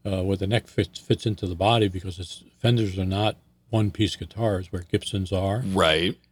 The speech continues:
Speaker 1: And Fender, Fender, you can put a shim in there. You can buy a shim to, uh,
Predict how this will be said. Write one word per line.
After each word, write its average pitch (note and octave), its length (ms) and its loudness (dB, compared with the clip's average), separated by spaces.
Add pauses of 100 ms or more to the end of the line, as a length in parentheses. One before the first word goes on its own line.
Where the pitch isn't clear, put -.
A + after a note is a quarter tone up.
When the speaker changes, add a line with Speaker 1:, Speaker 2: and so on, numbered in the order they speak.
(120)
Speaker 1:
And G2 380 -4
Fender, A2+ 540 2 (100)
Fender, B2+ 320 4
you G#2 100 4
can G#2 140 -2
put A2 140 -2
a F2+ 40 -2
shim D3+ 300 2
in G2 120 4
there. F2+ 180 0
You G2+ 80 -2
can G2 120 -4
buy G#2 180 4
a F#2+ 100 2
shim A#2 520 2
to, F#2+ 380 -2
uh, F2+ 80 -8